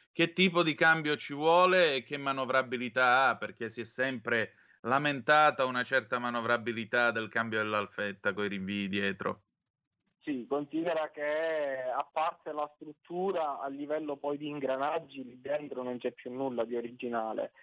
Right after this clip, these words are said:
Speaker 2: Eh, il cambio che adesso montiamo è un cambio costruito apposta per noi, rispettando sempre il regolamento e la rapportatura consentita all'epoca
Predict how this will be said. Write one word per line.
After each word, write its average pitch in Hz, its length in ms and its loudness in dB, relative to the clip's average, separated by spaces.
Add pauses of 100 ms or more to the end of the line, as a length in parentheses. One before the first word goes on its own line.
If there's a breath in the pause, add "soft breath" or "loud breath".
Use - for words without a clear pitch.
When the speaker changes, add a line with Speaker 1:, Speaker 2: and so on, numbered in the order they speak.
(160 soft breath)
Speaker 2:
Eh, 113 540 0
il 120 140 -8
cambio 147 360 -4
che 135 120 -12
adesso 139 340 -6
montiamo 135 800 -2
è 127 40 -4
un 131 160 -4
cambio 131 480 -4
costruito 117 920 -2
apposta 143 440 -4
per 120 180 -8
noi, 127 400 -2
rispettando 127 1000 -6
sempre 123 360 0
il 117 60 -2
regolamento 123 680 -2
e 120 40 0
la 120 120 0
rapportatura 123 720 -4
consentita 127 640 -6
all'epoca 151 600 -2